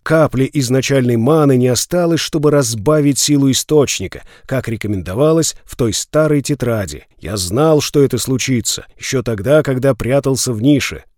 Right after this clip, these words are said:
Враг слишком силен для меня». Глоток, еще глоток яростной грубой силы из ядовитого источника. Как больно! Сгоревшая кожа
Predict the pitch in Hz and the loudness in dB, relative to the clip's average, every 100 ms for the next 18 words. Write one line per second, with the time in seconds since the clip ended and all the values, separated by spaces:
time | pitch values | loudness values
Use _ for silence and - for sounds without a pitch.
0 | _ - 73 104 139 123 - 139 143 143 | _ -20 -10 -4 -2 -2 0 0 2 0
1 | 127 - 131 151 143 120 110 107 82 67 | 0 0 2 4 4 2 -2 -4 -6 -12
2 | _ _ _ - - - - 90 131 143 | _ _ _ -20 -20 -18 -8 -4 2 4
3 | 135 104 - 143 - - 151 156 135 147 | 4 0 0 0 0 -2 2 4 4 4
4 | 151 147 - 120 147 143 131 143 139 131 | 4 0 -2 2 4 4 2 2 2 2
5 | 147 135 127 - 170 165 165 139 127 143 | 2 2 0 0 0 2 2 2 0 2
6 | 135 160 143 147 147 - 156 127 - 104 | 2 0 0 0 -2 0 0 0 -4 -8
7 | 76 - _ _ - 165 120 104 92 95 | -10 -16 _ _ -2 -2 -2 -6 -10 0
8 | 147 143 123 101 87 76 - - - - | 4 6 4 0 -6 -10 -16 -20 -16 -10
9 | - - 113 127 117 - 123 120 - 143 | -10 -4 0 0 0 -2 -2 -4 0 2
10 | 131 90 78 | 2 0 -8